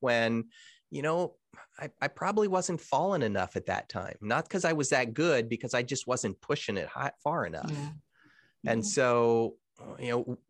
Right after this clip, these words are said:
Speaker 1: we as a society don't like failure. I don't wanna fail.
Speaker 2: Right.
Speaker 1: And I will try everything possible to fail, uh, to not fail. But how do you learn? And that's one of the things that so many of the
Speaker 2: That's
Speaker 1: people
Speaker 2: exactly it.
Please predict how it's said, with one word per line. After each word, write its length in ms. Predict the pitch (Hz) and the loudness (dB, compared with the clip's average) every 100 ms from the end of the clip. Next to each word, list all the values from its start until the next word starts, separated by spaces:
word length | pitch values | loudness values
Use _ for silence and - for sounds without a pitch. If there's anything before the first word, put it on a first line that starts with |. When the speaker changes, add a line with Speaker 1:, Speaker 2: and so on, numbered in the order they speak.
| - | -10
Speaker 1:
we 160 | 131 147 | -2 0
as 120 | 135 | 2
a 60 | 123 | 0
society 680 | - 113 - 160 170 151 | 0 -2 0 0 2 4
don't 200 | 127 123 117 | 4 4 4
like 240 | 117 113 | 2 0
failure. 460 | - 156 139 98 - | 0 2 2 0 -2
I 100 | - | -2
don't 260 | 196 156 - | 0 0 0
wanna 300 | 104 131 175 | 0 2 2
fail. 540 | - - 139 - - - _ _ _ _ _ | 0 0 0 0 -6 -14 _ _ _ _ _
Speaker 2:
Right. 140 | - - | -10 -4
Speaker 1:
And 80 | - | -2
I 80 | 131 | 0
will 120 | 127 | 0
try 280 | 143 131 127 | -2 -4 -2
everything 380 | 151 151 147 131 | -2 0 2 0
possible 480 | 120 143 139 127 110 | 2 0 0 -2 -2
to 80 | 104 | -4
fail, 480 | - 143 160 110 - | -2 0 2 0 0
uh, 80 | 127 | -2
to 260 | - 120 107 | 2 4 4
not 360 | 107 131 - | 2 0 -2
fail. 440 | - 76 92 - - _ _ _ _ _ _ _ - | -4 -4 -4 -8 -12 _ _ _ _ _ _ _ 0
But 420 | 117 117 110 - - | 4 6 4 2 -2
how 160 | - 143 | -4 0
do 80 | |
you 100 | 143 | 4
learn? 460 | 110 107 123 123 113 | 4 4 6 6 4
And 120 | 110 | 4
that's 300 | 117 143 - | 2 2 0
one 240 | 160 139 135 | 0 2 2
of 80 | |
the 100 | 120 | 2
things 360 | 113 117 110 107 | 2 2 0 0
that 160 | 107 - | -2 0
so 120 | 117 | 0
many 220 | 107 107 | 2 4
of 60 | 104 | 2
the 60 | |
Speaker 2:
That's 80 | 101 | 2
Speaker 1:
people 260 | 113 110 107 | 0 2 2
Speaker 2:
exactly 340 | 127 - 175 | 0 -6 -6
it. 160 | 202 | -6